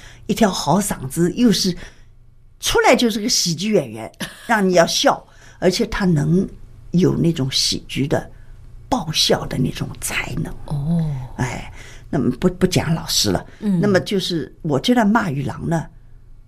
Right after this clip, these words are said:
Speaker 1: 现在人家说为什么那么美？美就是因为八个字：中为洋用，洋为中用。
Speaker 2: 哦，这个又是什么个道理？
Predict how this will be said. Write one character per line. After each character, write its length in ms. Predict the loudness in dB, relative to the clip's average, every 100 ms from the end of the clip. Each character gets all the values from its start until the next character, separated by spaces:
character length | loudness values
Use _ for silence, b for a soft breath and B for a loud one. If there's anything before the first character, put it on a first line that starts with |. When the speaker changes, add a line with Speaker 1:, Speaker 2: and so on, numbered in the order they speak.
| -18
Speaker 1:
现 240 | -6 -2 -2
在 60 |
人 200 | -2 -2
家 160 | -2 -6
说 380 | -4 -4 -6 0
为 120 | 4
什 160 | 4 4
么 80 | 2
那 120 | 4
么 120 | 6 4
美？ 360 | 0 -4 -10 -16 -6
美 420 | 4 6 6 2 -2 -4
就 140 | -2
是 180 | 0 -2 2
因 180 | 2 4
为 260 | 0 -4 -2
八 180 | -2 0
个 100 | -4
字： 280 | -4 -6 -8 b b b b b -20 -20 -20 -20 -20 -20 -20 0
中 360 | 4 6 6
为 260 | 4 2 0
洋 280 | -2 2 4
用， 180 | 4 2 -6
洋 300 | -2 0 4
为 160 | 2 0
中 200 | -6 -8 -6
用。 100 | -8 -12 -16 0
Speaker 2:
哦， 280 | 2 2 -2 0
这 120 | 4
个 80 | 6
又 160 | 6
是 140 | 4 2
什 160 | -2
么 80 | -2
个 140 | -4 -2
道 240 | -2 -2
理？ 180 | -4